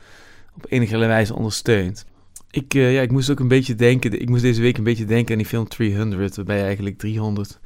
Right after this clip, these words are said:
soldaten het tij keren van een belangrijke strijd. En toen dacht ik, "Misschien is dat een mooi doel om mee te beginnen." En laten we kijken of we die, die driehonderd mensen kunnen vinden die samen dat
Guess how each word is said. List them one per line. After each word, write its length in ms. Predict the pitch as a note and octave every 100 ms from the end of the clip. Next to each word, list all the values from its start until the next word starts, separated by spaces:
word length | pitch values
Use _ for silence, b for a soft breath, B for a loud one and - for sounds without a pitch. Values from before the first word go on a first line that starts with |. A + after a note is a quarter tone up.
| b
soldaten 680 | - - G#2 A2+ A2 - G#2
het 100 | -
tij 260 | - A#2 A#2
keren 380 | - G2 F#2+ G2
van 120 | G2+
een 100 | G2
belangrijke 440 | G2+ G#2 G2+ F#2+
strijd. 560 | G2 - G2+ F2+ F#2+ -
En 60 | -
toen 120 | G#2+
dacht 240 | G#2+ -
ik, 80 | -
"Misschien 240 | G#2 A#2+
is 100 | A#2
dat 140 | G#2+ A2
een 100 | A2+
mooi 220 | A2 G#2
doel 280 | G2+ A2+ G2+ F2+ - B B B B B
om 60 | -
mee 120 | A2+
te 100 | G2+
beginnen." 380 | G#2+ G2 A2+ G2+
En 60 | G2+
laten 240 | A2+ G#2+
we 80 | A#2+
kijken 380 | A#2 B2 B2+ B2
of 120 | -
we 100 | A#2
die, 300 | A2 A2 A2 b b b
die 140 | B2
driehonderd 380 | A#2+ C3 C3 A2+
mensen 360 | A2 B2 B2 A#2+
kunnen 240 | G#2 G2+
vinden 300 | G2+ G2+ G2
die 140 | G2+
samen 460 | G2 - A2 G#2+ G#2
dat 300 | F#2 - -